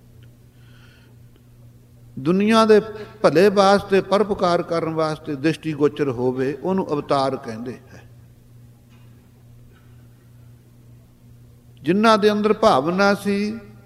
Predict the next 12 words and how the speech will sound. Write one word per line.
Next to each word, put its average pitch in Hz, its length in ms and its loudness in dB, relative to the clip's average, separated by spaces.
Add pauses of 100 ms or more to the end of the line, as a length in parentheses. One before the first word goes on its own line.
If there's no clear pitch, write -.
(1000)
ਉਹਨਾਂ 214 320 2
ਨੇ 208 160 0
ਦਸਾਂ 165 400 0
ਗੁਰੂਆਂ 180 480 0
ਨੂੰ 170 380 -6 (840)
ਉਸ 208 360 8
ਸਮੇਂ 190 280 2
ਸਤ 190 340 0
ਸੰਗੀ 180 220 -4
ਪਰਮੇਸ਼ਰ 180 540 0
ਰੂਪ 170 240 0
ਮੰਨਿਆ, 127 420 -2